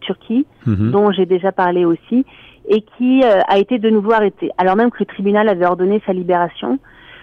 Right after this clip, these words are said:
Speaker 1: Euh, ce qui fait qu'au moment où on parle, là, il est toujours injustement derrière les barreaux.
Speaker 2: Il reste encore donc beaucoup à faire un petit peu
Speaker 1: Mm, mm.
Speaker 2: partout dans le monde, y compris au Canada, pour faire progresser toujours un peu plus les droits humains. Et comme tu l'as rappelé,
Speaker 1: Ouais.
Speaker 2: Meryl, bien sûr,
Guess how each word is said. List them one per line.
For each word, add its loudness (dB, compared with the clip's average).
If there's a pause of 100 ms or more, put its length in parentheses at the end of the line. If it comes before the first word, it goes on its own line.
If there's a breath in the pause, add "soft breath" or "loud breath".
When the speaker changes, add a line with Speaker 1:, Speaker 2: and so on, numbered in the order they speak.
(160 loud breath)
Speaker 1:
Euh, 0
ce -20
qui -4
fait 0
qu'au 2
moment 2
où 2
on 0
parle, -2
là, 0
il -2
est -2
toujours -2
injustement -2
derrière -2
les -2
barreaux. -4 (720 loud breath)
Speaker 2:
Il 0
reste -2
encore -2
donc -2 (100)
beaucoup 0
à 0
faire -2
un 0
petit -4
peu -2
Speaker 1:
Mm, -2
mm. -8
Speaker 2:
partout -2
dans 0
le -2
monde, 0
y 0
compris -4
au -2
Canada, -2
pour -6
faire -4
progresser -4
toujours -2
un -2
peu -2
plus -6
les 0
droits 0
humains. 0
Et 0
comme -2
tu -6
l'as -2
rappelé, -4
Speaker 1:
Ouais. -2
Speaker 2:
Meryl, -2
bien -2
sûr, -2